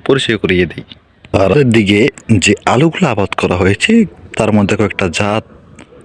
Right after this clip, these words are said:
যেগুলো আমার জানা আছে, সেগুলো হচ্ছে আপনার সেভেন আলু, জ্ঞানলা, ডায়মন্ড এবং দেশি আলু আছে। সম্ভবত এইগুলোই আলু লাগানো হয়েছে বেশিরভাগ ক্ষেত্রে, এবং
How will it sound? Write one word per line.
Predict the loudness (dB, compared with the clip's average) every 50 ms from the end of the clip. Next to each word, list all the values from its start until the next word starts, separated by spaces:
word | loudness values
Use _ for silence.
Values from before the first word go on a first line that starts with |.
| -20 -20 -20 -2 -2
যেগুলো | 0 2 2 2 2 2 2
আমার | 2 2 0 0 0
জানা | 0 0 0 2 0
আছে, | 0 -2 -4 -4
সেগুলো | -4 -2 -2 0 0 0 0 0 0
হচ্ছে | 0 -2 -2 -2 -2
আপনার | -2 -2 -2 0 0 0 0 -2 -4 -10 -20 -20 -20 -20 -20 -20 -20 -20 _ _ _ _ -20 _ _ -2 -2 0
সেভেন | 0 0 0 -2 0 0 0 2 2
আলু, | 2 0 -2 -4 -6 -10 -16 -20 -20 _ _ -20 _ -20 _ -20 -20 -20 _ -20 -20 _ _ _ -20 -8 _
জ্ঞানলা, | -2 -2 0 0 0 2 2 0 0 -2 -6 -12 -20 -20 _ _ _ _ _ _ _ -2
ডায়মন্ড | 0 0 0 0 0 0 0 -2 -4 -8 -16 -18 -18 _ -20 _ -20 _ _ -20 -20 _ -16 -8 -8 -8 -8 -8 -20 _ -20 -20 -20 -20 _ _
এবং | -2 0 0 2 2 2
দেশি | 2 2 0 0 0 0 0
আলু | 2 2 2 2
আছে। | 0 0 -2 -2 -2 0 0 -2 -2 -4 -6
সম্ভবত | -2 -2 0 0 0 0 0 0
এইগুলোই | 0 2 2 2 2 2 4 4 4 4 2 0
আলু | 0 0 0 0
লাগানো | 2 0 0 -2 0 0
হয়েছে | 0 -2 -2 -2 0
বেশিরভাগ | 0 0 0 2 2 0 0 0
ক্ষেত্রে, | -2 -6 -6 -2 0 2
এবং | 2 4